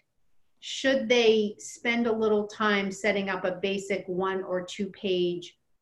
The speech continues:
website, or just go with the Facebook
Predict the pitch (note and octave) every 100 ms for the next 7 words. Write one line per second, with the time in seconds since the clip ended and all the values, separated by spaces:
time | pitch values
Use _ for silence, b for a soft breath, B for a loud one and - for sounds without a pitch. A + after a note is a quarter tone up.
0 | _ _ - F#3 G3+ - D4+ D4+ D#4+ -
1 | G#3+ G#3 G#3 G3+ - G#3 G3 F#3+ F#3 F#3
2 | F3+ - F#3 F3 - D3+ D3